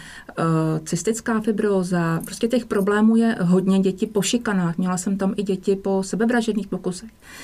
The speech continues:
Takže, eh, je to obrovská škála a ty děti sice ve škole třeba měli u sebe asistenta, ale nešlo to. Eh,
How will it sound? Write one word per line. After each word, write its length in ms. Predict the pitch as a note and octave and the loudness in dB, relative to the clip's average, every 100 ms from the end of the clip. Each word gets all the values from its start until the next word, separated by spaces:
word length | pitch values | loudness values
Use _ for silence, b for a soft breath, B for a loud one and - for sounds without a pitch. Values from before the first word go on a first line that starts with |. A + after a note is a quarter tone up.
| B - | B -8
Takže, 540 | F#3 F#3+ F#3 G#3+ G3+ G3+ B B - | -4 -2 0 2 0 -4 B B -8
eh, 60 | F#3 F#3+ F#3+ G3 G3 F#3+ - | -2 0 2 2 0 -2 -2
je 100 | G3 | -2
to 140 | B3 | -2
obrovská 560 | - G3+ A3 A3 A#3+ A3 | -2 0 0 0 0 0
škála 560 | - G3+ F#3 F3+ F3 - | 0 0 0 0 -2 -4
a 300 | F#3+ F#3 F3 F3 B B B | -2 0 0 -2 B B B
ty 100 | A#3 | -4
děti 640 | G3+ G3+ - A#3 A#3 A#3 A3+ - - - | 0 -2 2 2 4 4 2 -4 -20 -14
sice 560 | - A3 - A3+ A3+ A3 - - - - - - - - | -8 -6 -2 0 0 -2 -8 -20 -20 -20 -20 -20 -14 -2
ve 160 | F#3+ | 0
škole 440 | G3 - A#3 A3+ G#3+ G#3+ | 0 0 0 2 2 0
třeba 260 | - G3 G#3+ | -4 -2 2
měli 360 | G#3+ F3+ G3 A3+ | 4 4 4 0
u 100 | G3 | -2
sebe 260 | A3+ G#3 | -4 -2
asistenta, 840 | - G#3+ A3+ - A3 G#3+ G#3+ F#3+ F#3+ B B B - | -4 -2 -2 0 0 0 0 -2 -2 B B B -6
ale 180 | F#3 F#3+ | 2 4
nešlo 300 | F3+ - F#3+ | 4 2 0
to. 180 | D#3 D3 - - B B B B B B B - | 0 -6 -10 -20 B B B B B B B -6
Eh, 460 | F#3 F3+ F3+ F3 | 0 2 4 4